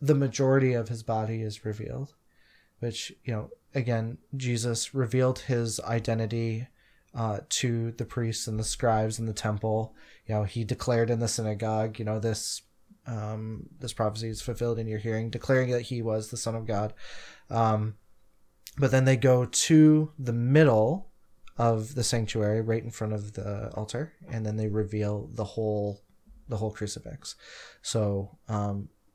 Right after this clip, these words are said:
showing that Christ was hung completely naked, so completely and fully exposed, um, but also it was on the cross that it was abundantly made clear, "This is the Son of God," like what the, um,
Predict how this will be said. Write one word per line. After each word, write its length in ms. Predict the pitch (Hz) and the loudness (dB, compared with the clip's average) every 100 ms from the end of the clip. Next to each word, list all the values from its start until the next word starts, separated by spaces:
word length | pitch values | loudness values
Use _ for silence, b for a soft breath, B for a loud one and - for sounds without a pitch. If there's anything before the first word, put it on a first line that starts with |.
| _ | _
showing 380 | - - 113 107 | -4 0 2 2
that 200 | 104 101 | 0 -2
Christ 600 | - 117 107 107 - - - | -2 0 2 0 -4 -6 -8
was 640 | 113 110 107 107 107 - b b b | 0 2 2 2 0 -6 b b b
hung 400 | - 120 117 104 - - | 0 0 2 -4 -8 -4
completely 520 | 113 104 147 160 135 | -2 2 2 4 2
naked, 460 | 117 104 101 127 143 - | 0 -2 -2 -4 -8 -10
so 180 | - 107 | -6 -4
completely 800 | 113 107 - 123 123 117 110 - | -2 -4 -4 -4 -4 -4 -6 -6
and 180 | 110 104 | -6 -6
fully 300 | 117 113 107 | -2 0 0
exposed, 720 | 110 - - 113 117 117 - B B B B | -2 -6 -4 -2 -2 -4 -12 B B B B
um, 200 | 117 110 | -6 -4
but 120 | 107 117 | 0 2
also 280 | 117 - | 2 0
it 80 | 113 | -2
was 160 | 123 131 | 0 0
on 140 | 123 | 0
the 80 | 113 | 0
cross 420 | - 117 110 - | 0 0 0 -2
that 140 | 117 104 | -2 -2
it 120 | - | -2
was 280 | 110 101 - _ _ 127 | -4 -4 -10 _ _ -8
abundantly 680 | 110 - 127 120 120 120 | -2 4 4 4 -2 -2
made 300 | 113 110 104 | -2 -2 -4
clear, 400 | - 117 104 98 B B B - | -6 -4 -2 -4 B B B -10
"This 400 | 104 127 - - | 0 0 0 -2
is 460 | 110 101 95 - - | -4 -4 -6 -12 -10
the 80 | 101 | -8
Son 220 | - 98 | -6 -4
of 100 | 101 | -4
God," 280 | 110 101 110 | -2 -2 -4
like 160 | 104 | -4
what 180 | 107 107 | -4 -4
the, 180 | 107 104 | -2 0
um, 380 | 101 98 98 | 2 2 0